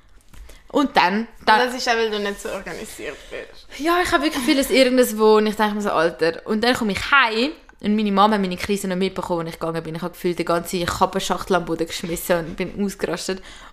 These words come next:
Speaker 1: Und dann komme ich heim und meine Mama so, ich habe deine Kappe gefunden.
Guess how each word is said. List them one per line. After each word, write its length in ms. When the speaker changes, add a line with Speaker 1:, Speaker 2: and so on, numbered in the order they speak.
Speaker 1:
Und 100
dann 120
komme 240
ich 80
heim 340
und 80
meine 160
Mama 200
so, 220
ich 60
habe 120
deine 120
Kappe 240
gefunden. 340